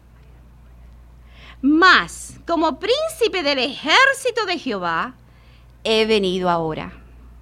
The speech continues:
Entonces Josué postrándose sobre su rostro en tierra,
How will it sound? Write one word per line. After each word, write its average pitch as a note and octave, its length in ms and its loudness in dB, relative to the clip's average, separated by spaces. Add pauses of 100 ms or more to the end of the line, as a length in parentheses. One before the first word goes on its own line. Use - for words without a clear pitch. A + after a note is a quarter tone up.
(720)
Entonces F#4 920 0
Josué B3 840 -4 (680)
postrándose F4 1000 2
sobre B3+ 300 -2
su A#3+ 180 -6
rostro A#3+ 800 -2 (100)
en A3 340 -4
tierra, A3+ 640 -2